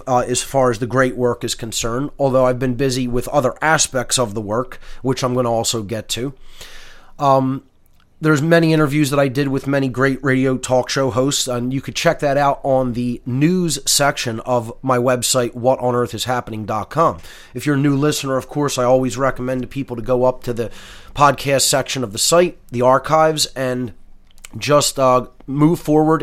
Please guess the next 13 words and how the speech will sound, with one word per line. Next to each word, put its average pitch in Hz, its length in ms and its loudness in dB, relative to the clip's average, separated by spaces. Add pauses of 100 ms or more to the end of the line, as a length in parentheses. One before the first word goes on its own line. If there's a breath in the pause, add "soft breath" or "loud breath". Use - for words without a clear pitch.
in 160 160 0
order 147 380 2
from 123 280 0
number 135 240 0
one 135 300 0
forward, 127 540 -2 (360 loud breath)
because 127 380 0
there's 123 220 0
a - 40 -2
progression 143 600 2
of 139 140 -2
information 131 720 -2
there. 107 260 -6